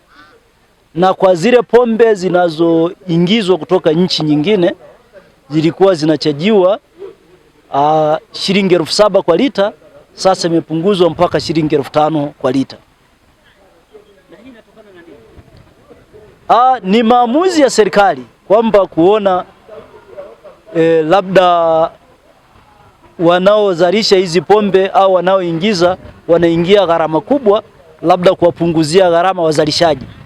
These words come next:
na waingizaji wa hizi pombe. Sheria imesema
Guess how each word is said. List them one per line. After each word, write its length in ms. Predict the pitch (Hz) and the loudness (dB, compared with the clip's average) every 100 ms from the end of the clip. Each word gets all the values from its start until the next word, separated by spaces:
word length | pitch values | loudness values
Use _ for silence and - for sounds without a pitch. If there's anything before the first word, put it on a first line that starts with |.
| - | -8
na 120 | 156 | -2
waingizaji 640 | 147 156 156 151 156 160 160 | 0 0 -2 -2 -2 -2 -2
wa 60 | |
hizi 200 | 147 139 | -2 -4
pombe. 280 | 139 131 113 - - - - _ - - - - - - - - - - - - - - - - - - - - - - - 415 - 349 _ _ _ _ _ _ _ _ | -6 -8 -10 -16 -20 -20 -20 _ -20 -20 -20 -20 -20 -20 -20 -20 -20 -20 -20 -18 -16 -16 -10 -8 -8 -8 -8 -8 -10 -14 -16 -18 -20 -20 _ _ _ _ _ _ _ _
Sheria 500 | - 208 202 254 294 | -4 0 0 2 0
imesema 580 | 240 185 - 277 220 190 | 0 -2 0 0 0 -4